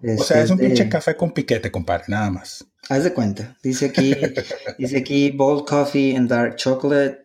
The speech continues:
Speaker 2: notes command this award-winning
Speaker 1: Mm.
Speaker 2: dried stout".
Speaker 1: ¿Esa es, es local? ¿De ahí
Speaker 2: Esta
Speaker 1: de
Speaker 2: es
Speaker 1: dónde
Speaker 2: de Carolina
Speaker 1: estás, o?
Speaker 2: del Norte.
Speaker 1: Ah,
Speaker 2: De
Speaker 1: órale.
Speaker 2: Asheville, Carolina del Norte. La encontré,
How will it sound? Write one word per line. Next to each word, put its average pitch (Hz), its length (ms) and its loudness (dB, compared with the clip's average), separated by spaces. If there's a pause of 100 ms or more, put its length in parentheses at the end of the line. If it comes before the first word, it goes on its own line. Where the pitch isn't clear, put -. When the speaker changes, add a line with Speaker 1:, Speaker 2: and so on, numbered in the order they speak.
(140)
Speaker 2:
notes 139 680 -2
command 120 440 2
this 127 300 0
award-winning 117 640 0
Speaker 1:
Mm. 110 40 -4
Speaker 2:
dried 110 340 -4
stout". - 580 -12 (460)
Speaker 1:
¿Esa 131 400 2
es, 123 280 0
es 120 160 -2
local? 165 540 0 (300)
¿De 113 100 0
ahí 131 80 4
Speaker 2:
Esta 123 200 4
Speaker 1:
de 123 160 4
Speaker 2:
es 117 60 0
Speaker 1:
dónde 117 160 -2
Speaker 2:
de - 60 -6
Carolina 147 460 0
Speaker 1:
estás, 151 40 4
o? 139 40 0
Speaker 2:
del 127 140 0
Norte. 120 640 -4 (480)
Speaker 1:
Ah, 127 400 -12
Speaker 2:
De 127 60 -8
Speaker 1:
órale. 131 220 -10
Speaker 2:
Asheville, 165 400 -2
Carolina 123 460 2
del 127 80 0
Norte. 120 260 0
La 120 120 4
encontré, 120 800 2